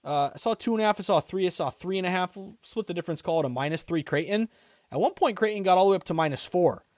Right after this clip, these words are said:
And then you saw a ton of buyback on Arizona State. Plus four, uh, down to plus three and a half. I see some books even trending down to plus three. So this line is going toward Arizona State.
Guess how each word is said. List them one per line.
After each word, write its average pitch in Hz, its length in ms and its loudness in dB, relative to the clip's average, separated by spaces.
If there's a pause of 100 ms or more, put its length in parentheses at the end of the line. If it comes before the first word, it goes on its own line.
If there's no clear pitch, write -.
(280)
And 147 120 -4
then 269 100 -2
you 370 60 0
saw 214 220 2
a - 40 4
ton - 280 -4
of 214 100 0
buyback 139 540 2
on 147 140 -6
Arizona 151 420 0
State. - 340 -6
Plus - 260 -2
four, 185 420 6 (320)
uh, 123 160 -4
down 160 180 0
to 170 80 2
plus 170 240 0
three 156 180 -4
and 131 80 -4
a 117 40 -6
half. 165 260 2
I 160 80 -8
see 160 140 -8
some 165 220 -4
books 156 200 -2
even 151 220 -6
trending 156 260 -4
down 139 200 0
to 127 60 -6
plus - 300 -8
three. 156 500 -4 (300)
So - 120 -10
this 294 140 -8
line 220 240 -4
is 190 220 0
going 170 300 0
toward 170 460 4 (360)
Arizona 160 340 2
State. - 360 -4